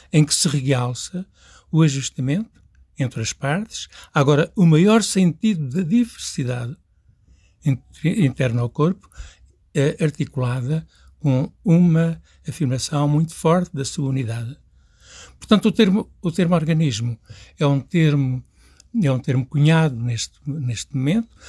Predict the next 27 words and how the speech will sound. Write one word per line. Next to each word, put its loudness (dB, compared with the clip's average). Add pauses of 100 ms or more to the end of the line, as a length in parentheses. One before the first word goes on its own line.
(200)
que -4
vai 2
perdurar, -2 (440)
que -6
nós 0
hoje 0
continuamos, 0 (440)
continuamos 0
a 0
utilizar -4 (640)
e 4
que, 2 (520)
com -4
toda 2
a 2
discussão 0
entre -6
os -6
dois -4 (340)
grandes 2 (580)
pens-, -8 (100)
pensadores -2
alemães, -2 (420)
designa 0 (320)
este, -2 (120)
eh, -2
designa -2